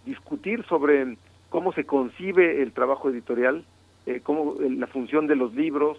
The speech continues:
cómo se tejen estas, eh, digamos, eh, redes horizontales, que es básicamente lo que hace, eh, Tinta Limón.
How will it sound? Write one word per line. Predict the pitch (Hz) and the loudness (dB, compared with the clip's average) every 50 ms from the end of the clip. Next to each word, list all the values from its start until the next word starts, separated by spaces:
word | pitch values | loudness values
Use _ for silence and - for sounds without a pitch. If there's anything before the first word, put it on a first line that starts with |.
| _ _ _ | _ _ _
cómo | - 139 131 131 139 139 135 123 - - | -4 -4 -2 -2 -2 -2 -2 -4 -6 -8
se | 131 120 113 113 110 - _ _ - _ _ _ - | -6 -4 -4 -4 -6 -8 _ _ -20 _ _ _ -2
tejen | - 147 151 151 156 139 135 | 0 0 0 0 -4 -4 -4
estas, | 139 131 - - 139 131 127 120 107 - _ - | -4 -6 -6 -2 0 0 0 0 -2 -6 _ -16
eh, | - 131 113 113 - - - - - - - - - 117 | -14 -14 -12 -12 -14 -14 -16 -16 -16 -16 -18 -18 -12 -10
digamos, | 120 123 127 139 143 131 - - - | -4 -4 -2 -2 -2 -4 -6 -8 -10
eh, | - - - - - 151 135 | -8 -6 -6 -6 -8 -8 -2
redes | 131 147 151 160 156 143 | 2 2 2 2 2 0
horizontales, | 139 127 120 - 127 120 110 147 151 165 143 120 | 0 0 0 -2 -4 -2 4 6 6 6 4 0
que | - 143 | -4 -4
es | 131 120 | -2 0
básicamente | 131 123 - - 139 127 127 120 139 | -2 -2 -2 -4 -6 -6 -6 -6 -8
lo | 117 113 104 | -8 -8 0
que | - 123 | 2 2
hace, | 123 117 - 127 117 107 _ _ _ _ _ _ _ - | 2 2 -2 -6 -8 -8 _ _ _ _ _ _ _ -8
eh, | 120 117 | -8 -8
Tinta | - - 131 127 117 - 123 | -4 -4 -4 -4 0 0 0
Limón. | 120 117 113 113 110 | 0 0 -4 -6 -6